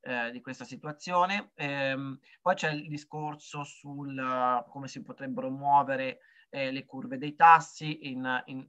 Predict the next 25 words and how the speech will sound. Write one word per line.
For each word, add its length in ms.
mm, 380
in 160
Inghilterra. 840
Ehm, 500
ci 100
sono 240
delle 160
opportunità 680
anche 200
in 80
quel 120
senso, 420
perché 200
anche 200
lì 300
un 120
deprezzamento 600
della 180
sterlina 480
potrebbe 600
aumentare 600
l'inflazione 1040
in 120
seguito 540
a 260